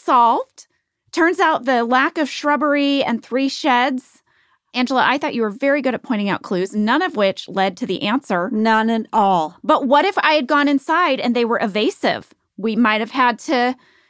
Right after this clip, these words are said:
Speaker 1: you know,
Speaker 2: Bust open a
Speaker 1: follow
Speaker 2: shed?
Speaker 1: those leads. Yeah.
Speaker 2: Mm. Well, you know, I have to say, I'll never forget the look on everyone's face when we did enter in the building.
Speaker 1: Yes.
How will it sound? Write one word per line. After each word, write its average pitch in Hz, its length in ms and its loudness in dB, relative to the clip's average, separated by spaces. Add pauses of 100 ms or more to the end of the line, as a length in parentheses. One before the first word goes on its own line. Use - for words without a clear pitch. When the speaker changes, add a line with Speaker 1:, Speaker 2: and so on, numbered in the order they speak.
(160)
Speaker 1:
you 262 140 2
know, 233 300 2
Speaker 2:
Bust 214 220 2
open 247 160 6
a - 40 2
Speaker 1:
follow 233 340 2
Speaker 2:
shed? 233 300 2 (180)
Speaker 1:
those 220 320 -2
leads. 233 380 -2
Yeah. 185 520 -4
Speaker 2:
Mm. 190 440 -2 (340)
Well, 208 480 0 (300)
you 214 200 -2
know, 208 280 2
I 208 100 0
have 214 260 -2
to 226 120 -6
say, 185 480 -4 (260)
I'll 196 140 4
never 196 260 0
forget 196 460 -4
the 202 100 -2
look 185 240 -4
on 185 140 2
everyone's 165 440 0
face 214 480 -2 (180)
when 180 200 2
we 165 340 2
did 165 280 -2
enter 180 260 -4
in 190 120 2
the 190 80 0
building. 269 500 2 (180)
Speaker 1:
Yes. 185 440 -8